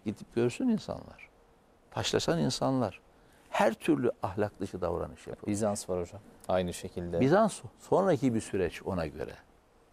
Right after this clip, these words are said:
Speaker 1: Şimdi buradaki mesele herkes cahil, bütün dünyayı cehaletten kurtar-,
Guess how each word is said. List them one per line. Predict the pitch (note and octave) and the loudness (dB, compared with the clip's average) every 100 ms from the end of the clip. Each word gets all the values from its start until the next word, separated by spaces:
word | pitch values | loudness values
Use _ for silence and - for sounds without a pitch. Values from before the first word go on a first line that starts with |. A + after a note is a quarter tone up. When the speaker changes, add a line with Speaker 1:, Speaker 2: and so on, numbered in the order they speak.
| _ - | _ -20
Speaker 1:
Şimdi | - F#3+ A3 C3 - - - - - - | -4 4 6 6 2 -12 -20 -20 -20 -8
buradaki | G#2 F3+ C4 G3+ F#3 | 2 4 6 4 2
mesele | E3 - G#2+ G2+ - _ _ - | 2 4 4 4 0 _ _ -20
herkes | - - E3+ E3+ D3+ A#2+ | -2 2 4 4 2 4
cahil, | A#2+ A#2+ D3 A#3 - _ - - - - - | 4 4 2 0 -4 _ -20 -20 -20 -20 -6
bütün | C3+ - A#3+ F#3+ | -4 2 4 4
dünyayı | E3 C#3+ B2 A#2 | 4 4 6 4
cehaletten | G2+ G#2 A2 A2 G#2 - A2+ | 4 4 4 4 2 0 0
kurtar-, | G#2 G2+ - G#2 | -2 -6 -4 -4